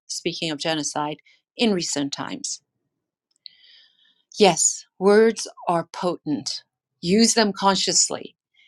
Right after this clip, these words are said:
and know that in highly delicate moments, your words, if misused, are sticks and stones, and they hurt our bones.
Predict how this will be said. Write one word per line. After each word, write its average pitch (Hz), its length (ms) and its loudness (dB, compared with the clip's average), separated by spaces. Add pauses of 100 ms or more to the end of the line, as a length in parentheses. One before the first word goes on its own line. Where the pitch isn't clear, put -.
(240)
and 190 180 2
know 196 220 4
that 202 160 0
in 180 160 -4
highly 202 760 0
delicate 180 480 -2
moments, 165 760 -4
your 180 340 2
words, 180 640 0 (640)
if 170 160 -8
misused, 190 880 0 (540)
are 175 80 -6
sticks - 640 -2 (100)
and 175 160 -4
stones, 170 760 -2
and 170 180 -4
they 160 140 -2
hurt 165 380 -8
our 156 120 -4
bones. 143 600 -8